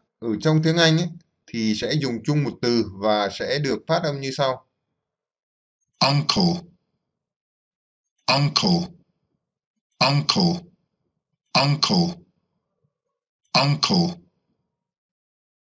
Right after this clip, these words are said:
Speaker 1: Tiếp theo là từ, ờ, cô, từ dì, từ thím hoặc từ mự. Thì ở trong, ờ, tiếng Anh ấy, thì người ta sẽ dùng chung một từ và cái từ đấy được, à,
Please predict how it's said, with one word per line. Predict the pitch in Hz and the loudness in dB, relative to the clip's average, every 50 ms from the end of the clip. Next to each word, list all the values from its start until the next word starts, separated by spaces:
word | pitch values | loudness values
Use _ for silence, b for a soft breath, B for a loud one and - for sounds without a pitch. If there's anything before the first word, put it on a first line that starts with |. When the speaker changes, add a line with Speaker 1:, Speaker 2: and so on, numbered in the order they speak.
| _ _ _ _ _ _ _ _ _ - | _ _ _ _ _ _ _ _ _ -4
Speaker 1:
Tiếp | - 160 185 196 185 | -2 -2 -2 -2 -2
theo | - 175 165 156 151 151 147 147 | 0 2 2 4 4 4 4 2
là | 135 120 113 113 110 110 110 107 107 107 107 - - | 0 0 0 2 2 4 4 4 4 2 0 -2 -2
từ, | 120 113 113 113 110 113 113 | 0 0 2 2 2 2 2
ờ, | 110 110 107 107 104 - _ | 2 2 2 0 -2 -4 _
cô, | - 139 147 151 151 147 131 - - _ - | 4 6 8 8 8 6 4 0 -6 _ -4
từ | 117 117 110 95 | -2 -2 -2 -4
dì, | 92 98 104 117 127 127 123 120 107 95 98 - - | -6 -4 -2 0 2 2 2 2 0 -2 -4 -6 -4
từ | 113 107 104 - - | -2 -2 -2 -2 -2
thím | 117 113 113 143 - 311 | -2 0 0 0 -2 -2
hoặc | 294 175 135 - - | 0 -2 -2 -2 -4
từ | 120 | -4
mự. | 113 113 113 127 135 131 127 - _ _ _ - | -4 0 4 4 4 4 4 0 _ _ _ -8
Thì | - 123 | -4 0
ở | 120 110 101 92 87 87 87 | 2 2 2 2 0 -2 0
trong, | 85 143 143 147 147 147 143 143 139 139 135 135 | 2 2 2 2 2 -2 -4 -4 -6 -8 -8 -8
ờ, | 131 127 127 123 120 117 117 117 113 113 113 110 104 - _ _ _ _ _ _ - | -8 -6 -6 -6 -6 -6 -6 -6 -6 -6 -8 -10 -12 -14 _ _ _ _ _ _ -2
tiếng | 131 147 175 | 0 2 4
Anh | 185 175 160 156 156 156 | 6 6 6 6 4 2
ấy, | 160 156 160 - _ _ _ _ _ _ _ _ - | 2 0 -4 -12 _ _ _ _ _ _ _ _ -8
thì | - 131 | -6 -4
người | 117 117 117 113 | -2 0 -2 0
ta | - 135 131 131 | 2 2 2 2
sẽ | - 156 151 147 | 2 -2 -6 -4
dùng | 127 123 120 113 110 | -4 -6 -6 -6 0
chung | - 151 151 143 | 2 2 2 2
một | 123 107 - - | 0 -4 -6 -4
từ | - 120 120 117 113 104 104 b b b b b b b b - | 0 0 2 2 2 0 -2 b b b b b b b b -14
và | - 92 98 107 107 104 101 101 - | -6 0 2 4 4 4 2 0 -2
cái | 147 - - - | -6 -10 -6 -2
từ | 123 117 113 110 107 107 104 104 104 101 101 | 0 2 2 2 2 2 2 2 0 -2 -2
đấy | 95 98 98 98 104 127 151 160 | 0 0 2 2 2 0 2 2
được, | 151 123 107 104 - _ _ _ _ - | 2 2 2 0 -2 _ _ _ _ -14
à, | - 98 98 98 95 95 95 92 92 90 | -10 -8 -6 -6 -4 -4 -4 -4 -4 -4